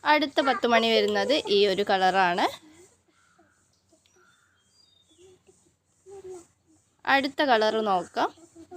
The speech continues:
അടുത്ത കളർ വരുന്നത് ഈ ഒരു കളറാണ്. ഒരു ബേബി പിങ്ക് കളറിലാണ് വരുന്നത്. അടുക്ക് പത്ത് മണികളാണ് കേട്ടോ ഏറ്റവും കൂടുതൽ ഈ ഒരു കോംബോയിൽ വരുന്നത്. ഇരുപത്തിരണ്ട് കളേഴ്സാണ് നമ്മളിതിൽ ഇൻക്ലൂഡ് ചെയ്തിട്ടുള്ളത്. അടുത്തത് ഇതാ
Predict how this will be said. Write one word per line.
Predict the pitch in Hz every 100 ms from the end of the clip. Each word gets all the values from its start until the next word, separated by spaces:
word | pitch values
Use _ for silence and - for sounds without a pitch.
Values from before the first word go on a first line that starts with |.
| - 262
അടുത്ത | 262 262
കളർ | 233 220 220
വരുന്നത് | 202 196 196 226 254 - 214
ഈ | 202
ഒരു | 190 196
കളറാണ്. | 185 180 185 180 262 330 330 208
ഒരു | 202 202
ബേബി | 196 196 208 -
പിങ്ക് | 196 196 202
കളറിലാണ് | 196 185 190 190 180 208 302 523 _ _ _ _ _ _ 214
വരുന്നത്. | 190 190 185 320 - - 180
അടുക്ക് | - 302 262
പത്ത് | - 233
മണികളാണ് | 214 214 208 190 190
കേട്ടോ | 180 208 196
ഏറ്റവും | - 233 233 220
കൂടുതൽ | 202 202 202
ഈ | 202
ഒരു | 196 190
കോംബോയിൽ | 190 185 185 202 196 185
വരുന്നത്. | 180 190 196 349 - - 587 - 285
ഇരുപത്തിരണ്ട് | 302 302 311 320 320 285
കളേഴ്സാണ് | 233 202 214 220 196 208 240 -
നമ്മളിതിൽ | 202 196 175 196 202 - -
ഇൻക്ലൂഡ് | 208 196 196 190
ചെയ്തിട്ടുള്ളത്. | 185 196 - 185 185 240 587 571 - - -
അടുത്തത് | 214 220 226 214
ഇതാ | 208